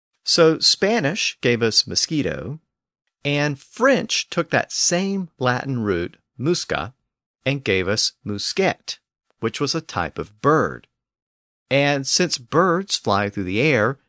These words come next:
the French sometimes used bird names for early firearms, which fired projectiles through the air. So musquet became musket in English.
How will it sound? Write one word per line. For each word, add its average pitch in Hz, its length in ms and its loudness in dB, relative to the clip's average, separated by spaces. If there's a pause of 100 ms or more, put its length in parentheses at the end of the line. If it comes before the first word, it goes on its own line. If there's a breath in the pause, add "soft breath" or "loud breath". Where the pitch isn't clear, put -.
(380)
the 127 80 -2
French - 440 -2
sometimes 110 800 0
used 104 340 -6
bird 202 300 2
names 87 640 -6
for - 300 -4
early 98 360 0
firearms, 95 1040 -4 (180)
which - 420 -6
fired 87 380 0
projectiles 98 720 -2
through 98 200 -6
the 76 180 -6
air. 71 260 -12 (800)
So 160 520 6 (100)
musquet 143 760 0 (140)
became 92 540 -4 (140)
musket 117 720 -2 (220)
in 87 120 -6
English. 113 540 -6